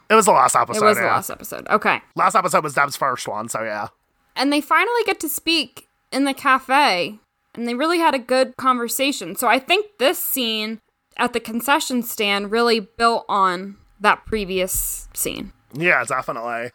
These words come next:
Speaker 1: I also like how Karen pointed out how Keith was always there for her, like, throughout Lucas's childhood and whatnot. And then that's when Deb says, "Oh, I love Keith. I wish we saw more of him." So I do like, that sort of establishes the fact that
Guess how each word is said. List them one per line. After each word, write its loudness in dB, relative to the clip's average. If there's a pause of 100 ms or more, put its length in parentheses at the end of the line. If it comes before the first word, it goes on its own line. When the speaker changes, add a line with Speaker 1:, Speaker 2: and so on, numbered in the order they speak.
(200)
Speaker 1:
I 6
also 4
like 4
how 2
Karen 2
pointed -4
out 2
how 0
Keith -4
was 2
always 2
there 2
for 0
her, 4 (240)
like, 0
throughout 4
Lucas's -4
childhood 2
and -2
whatnot. 0 (220)
And 2
then 2
that's 0
when -2
Deb 2
says, 2
"Oh, 0
I 2
love 0
Keith. -10
I 2
wish 0
we -2
saw 0
more -2
of -8
him." -8
So 2
I 4
do 2
like, 2
that 2
sort 2
of 0
establishes 2
the -4
fact 2
that 0